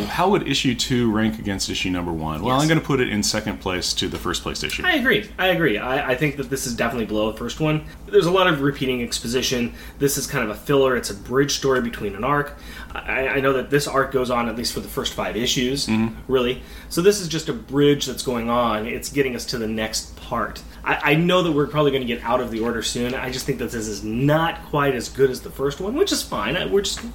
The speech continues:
Speaker 2: I wanna rank them as we go through just to see where they all fit. But I think we agree on that one.
Speaker 1: Yeah,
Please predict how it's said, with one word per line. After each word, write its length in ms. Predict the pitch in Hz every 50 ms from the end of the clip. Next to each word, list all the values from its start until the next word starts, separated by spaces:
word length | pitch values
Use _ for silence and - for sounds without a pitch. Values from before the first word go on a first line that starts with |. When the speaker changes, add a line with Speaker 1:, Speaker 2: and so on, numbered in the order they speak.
| - -
Speaker 2:
I 60 | 160
wanna 160 | 185 185 175
rank 240 | 151 143 147 156 156
them 100 | 160 147 139
as 140 | 131 127
we 60 | 131 117
go 140 | 123 127
through 240 | 120 - - 131 143 143
just 160 | 143 131 -
to 60 | 135
see 160 | 120 - 127 120
where 140 | 120 123
they 100 | 120 120 120
all 140 | 117 120 113
fit. 340 | - 139 139 120 - - - - -
But 100 | - 175
I 80 | 156 151
think 160 | 143 147 131
we 120 | 139 135 127
agree 260 | 120 123 139 170 202
on 80 | 185 -
that 140 | 98 98 90
one. 140 | 87 95 95 - - -
Speaker 1:
Yeah, 180 | 196 196 165